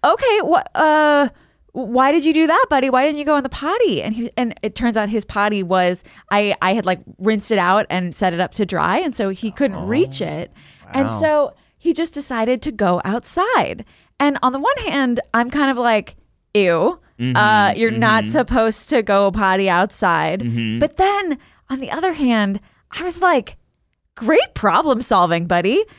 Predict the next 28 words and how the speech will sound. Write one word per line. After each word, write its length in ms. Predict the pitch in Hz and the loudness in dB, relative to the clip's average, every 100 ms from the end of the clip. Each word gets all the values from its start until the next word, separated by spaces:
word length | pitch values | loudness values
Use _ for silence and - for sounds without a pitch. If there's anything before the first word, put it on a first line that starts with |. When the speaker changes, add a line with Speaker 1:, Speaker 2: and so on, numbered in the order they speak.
| _ _ | _ _
Speaker 1:
You 160 | 311 | 2
Speaker 2:
Yeah, 80 | 480 | 4
Speaker 1:
know? 260 | 554 587 - - _ | 4 4 0 -10 _
Speaker 2:
I, 320 | - 127 139 - | -20 -12 -8 -6
I 80 | - | -2
get, 240 | 160 180 | 0 2
it 160 | 165 165 | 2 2
is 140 | 196 | 2
better 220 | 165 151 | 2 2
than 340 | 180 156 170 160 | 0 -2 -4 -4
going 360 | - 139 156 | -2 0 0
pee-pee 300 | 147 165 165 | -2 -2 0
on 100 | 160 | 0
the 60 | 117 | 0
floor. 400 | 127 185 160 196 | 2 2 0 -2
Speaker 1:
Yeah. 140 | 254 466 740 622 226 - _ _ _ | 0 2 4 4 0 -4 _ _ _
Yeah. 200 | 247 - | 0 2
Speaker 2:
Uh, 40 | |
or 140 | 139 135 | 2 2
pee-pee 260 | 147 143 | 0 0
in 60 | 139 | -2
the 60 | 117 | -2
pants. 600 | 127 175 165 - - - _ - | -2 0 -4 -8 -18 -18 _ 0
Speaker 1:
Right. 220 | 480 - - _ - | 0 0 -4 _ -2
Speaker 2:
I 120 | 139 | 0
mean, 420 | 147 143 131 127 - _ 50 | 2 0 -2 -6 -10 _ _
I, 260 | 80 107 127 - | -2 0 -2 -4
I 280 | - 127 131 | -4 -2 -2